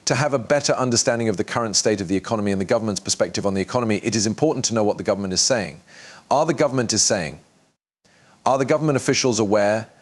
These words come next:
that it is now the appropriate time to distribute the stimulus check?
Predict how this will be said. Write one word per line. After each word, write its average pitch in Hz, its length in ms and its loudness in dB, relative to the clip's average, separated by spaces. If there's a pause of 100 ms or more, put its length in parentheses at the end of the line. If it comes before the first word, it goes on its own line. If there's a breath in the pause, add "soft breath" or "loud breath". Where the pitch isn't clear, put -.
(120)
that 110 100 2
it 101 120 -2
is 98 120 0
now 107 240 0
the 98 120 0
appropriate 95 480 -2
time 98 260 -2
to 92 80 -4
distribute 90 480 -4
the 87 60 -4
stimulus 87 360 -4
check? - 320 -4